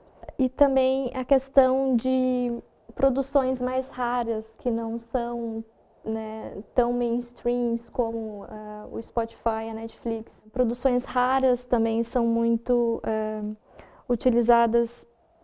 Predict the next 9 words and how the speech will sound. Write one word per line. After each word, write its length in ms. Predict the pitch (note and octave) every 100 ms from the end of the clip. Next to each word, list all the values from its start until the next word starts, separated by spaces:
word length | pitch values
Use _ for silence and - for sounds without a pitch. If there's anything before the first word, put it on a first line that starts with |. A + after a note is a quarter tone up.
| - A#3+
ah, 320 | A3+ A3 A3
através 380 | A3 A3+ A3+ A3+
da 80 | A#3
pirataria, 680 | A#3+ A#3 A#3 A#3 A#3+ C4+ C#4 _ _ _ _ _ _ _ _ B3+
mas 720 | B3 B3 A#3+ A#3+ A#3+ A#3 -
em 160 | C4 C4+
relação 600 | C#4 C#4 C#4 C#4+ C4+ C4
a 60 |
essa, 680 | A#3+ B3 - C4 A#3+ A3+ A3